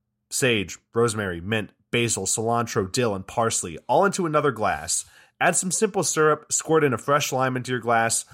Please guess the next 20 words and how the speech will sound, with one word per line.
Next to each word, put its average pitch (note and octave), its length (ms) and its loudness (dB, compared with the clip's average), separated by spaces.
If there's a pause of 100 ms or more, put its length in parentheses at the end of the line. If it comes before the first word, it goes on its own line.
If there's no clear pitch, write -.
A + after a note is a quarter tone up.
(200)
muddle D3 320 4
it, - 60 -4
muddle D3 240 4
it C#3+ 80 4
all C#3 240 6
up, A#2+ 240 2 (320)
then A#2+ 240 0
add B2+ 180 4
a C3+ 60 2
lit-, G#3+ 380 4
and C3 180 -2
then B2+ 140 0
add B2+ 200 0
that B2+ 160 0
concentration A#2 960 -2
into B2 240 -6
your A#2 180 0
absinthe A2+ 460 -2
sparkling G#2+ 600 -4
water. D#2 420 -6